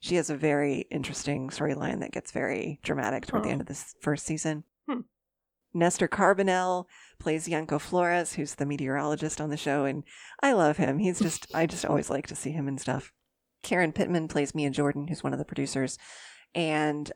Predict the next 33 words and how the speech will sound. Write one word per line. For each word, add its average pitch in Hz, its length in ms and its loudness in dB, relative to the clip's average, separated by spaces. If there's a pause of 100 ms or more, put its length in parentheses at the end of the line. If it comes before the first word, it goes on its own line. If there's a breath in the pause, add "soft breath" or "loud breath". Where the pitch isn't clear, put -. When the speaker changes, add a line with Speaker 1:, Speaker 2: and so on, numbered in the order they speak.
(100)
Speaker 1:
Jack 165 320 2
Davenport 156 840 -2 (460 soft breath)
plays 143 600 2
Jason 139 340 -2
Craig, 135 300 -2
who's 139 260 -6
Alex's 131 640 -4
ex-husband. - 720 -6 (440)
And 196 160 2
everybody's 453 380 6
just - 180 -6
really, 247 440 0
really 214 280 2
good. 202 600 4 (400 soft breath)
There's 202 200 6
a 220 40 8
lot 208 220 12
of 190 300 10
other 180 300 8
random 170 420 4
character 170 360 2
actors 165 440 2
that 160 140 2
are, 143 280 4
have 160 220 -2
been 151 120 2
in 143 200 0
everything 151 400 -2
in 147 60 2
the 143 80 4
world 143 320 4
who 151 160 4
are 135 240 4